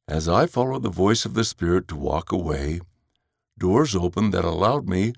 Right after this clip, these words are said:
to become an instrument in the hands of the Lord in helping lift countless people out of poverty, disease,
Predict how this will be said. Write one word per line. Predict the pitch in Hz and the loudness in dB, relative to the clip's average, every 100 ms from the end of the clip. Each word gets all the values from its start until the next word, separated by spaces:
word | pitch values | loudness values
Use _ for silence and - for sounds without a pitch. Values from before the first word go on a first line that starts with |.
| - - _ | -12 -20 _
to | - | -2
become | 135 147 175 165 | -2 0 -2 0
an | 120 | 2
instrument | 143 156 - 90 95 | 2 0 -2 0 2
in | 107 | 2
the | 101 | 0
hands | 87 85 92 | 0 0 0
of | 92 | -2
the | 95 98 | -2 0
Lord | 87 82 95 - _ _ _ _ _ - | 0 0 -2 -4 _ _ _ _ _ -6
in | 87 | -2
helping | 85 113 151 131 104 85 | 0 2 2 0 0 2
lift | 95 139 - - _ _ _ _ | 2 0 -6 -20 _ _ _ _
countless | - 113 196 - 95 | 0 0 0 -2 -4
people | - - 160 90 98 - | -4 -4 -2 0 0 0
out | 82 | -2
of | 104 127 | -4 -8
poverty, | - 143 104 87 82 71 71 - _ _ _ | -6 -4 -2 -4 -6 -8 -8 -16 _ _ _
disease, | - 120 98 135 175 175 - | 0 2 2 0 -2 -4 -8